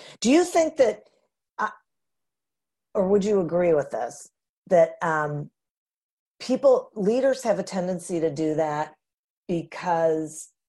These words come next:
either because they were the ones doing it all at first, or because they don't think other people are going to do it as well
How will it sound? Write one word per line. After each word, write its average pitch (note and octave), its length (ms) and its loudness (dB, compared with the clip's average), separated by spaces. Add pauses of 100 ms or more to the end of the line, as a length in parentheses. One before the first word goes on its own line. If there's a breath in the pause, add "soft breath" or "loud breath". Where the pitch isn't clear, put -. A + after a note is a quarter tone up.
either G#3 240 4
because F3 540 -2
they F3+ 160 4
were F3+ 160 2
the E3+ 100 2
ones D#3+ 380 -2
doing E3 340 2
it D3+ 300 -2
all F3 380 6
at D#3+ 140 -2
first, E3 680 -2
or E3+ 240 4
because D3+ 840 -2 (380)
they E3+ 240 4
don't F3+ 200 -2
think F3 260 -6
other F3 260 0
people E3+ 320 -4
are D#3 120 2
going D3+ 280 -2
to D3 80 -4
do D#3 300 2
it D3+ 260 2 (840)
as D#3 180 -2
well D#3 440 0